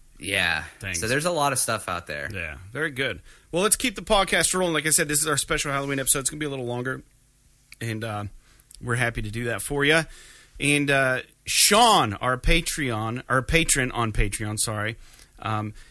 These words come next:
Speaker 2: he, he wrote in and he wanted to contribute. So, uh, I wanna say thanks to Sean, first of all, for, um, taking some work off our shoulders and helping us make our podcast a little more interesting, maybe for those who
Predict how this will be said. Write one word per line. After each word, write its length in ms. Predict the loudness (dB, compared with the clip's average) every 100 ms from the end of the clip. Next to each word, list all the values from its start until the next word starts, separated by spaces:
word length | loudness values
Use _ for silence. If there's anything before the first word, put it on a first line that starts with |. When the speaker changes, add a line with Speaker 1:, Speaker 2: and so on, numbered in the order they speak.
| -16 -6
Speaker 2:
he, 220 | -6 -6 -6
he 240 | -2 0
wrote 320 | 2 2 6
in 180 | 4 4
and 100 | 2
he 120 | 0
wanted 240 | 0 2 0
to 80 | 0
contribute. 640 | -2 -2 -2 -4 -6 -8
So, 380 | -2 0 0 0
uh, 340 | -2 0 0
I 40 | -2
wanna 180 | -4 -4
say 180 | -4
thanks 320 | -2 -2 -4 -4
to 80 |
Sean, 260 | -4 -4 -4
first 320 | -4 -8 -6
of 80 | -6
all, 220 | -4 -6
for, 380 | -8 -8 -4 -4
um, 240 | -4 -6
taking 320 | -8 -8 -8 -8
some 180 | -6
work 220 | -8 -8 -6
off 180 | -6
our 160 | -6 -6
shoulders 480 | -4 -6 -6 -4 -4
and 100 | -4
helping 320 | -6 -8 -8
us 160 | -8 -8
make 200 | -10 -10
our 60 |
podcast 600 | -6 -6 -6 -8 -8 -6
a 40 | -8
little 200 | -8 -8
more 220 | -8 -8
interesting, 480 | -8 -10 -10 -8 -8
maybe 160 | -8
for 140 | -10 -8
those 220 | -6 -6
who 140 | -8